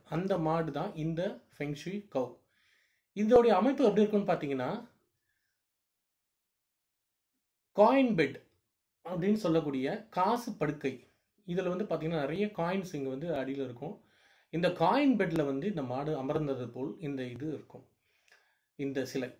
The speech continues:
இந்த சிலையை வந்து நீங்க எங்க வைக்கணும் வீட்டுக்குள்ள அப்படின்னு பாத்தீங்கன்னா,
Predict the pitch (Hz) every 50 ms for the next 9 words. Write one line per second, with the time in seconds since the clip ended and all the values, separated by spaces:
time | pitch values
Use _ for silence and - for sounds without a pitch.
0 | _ _ - 175 185 202 208 226 - 214 - 262 269 302 302 277 220 180 170 170
1 | 202 208 202 185 165 151 143 143 160 170 220 180 160 156 - 170 165 156 135 143
2 | 156 - 135 143 135 131 135 123 123 127 139 160 156 135 123 127 - 113 107 107
3 | 123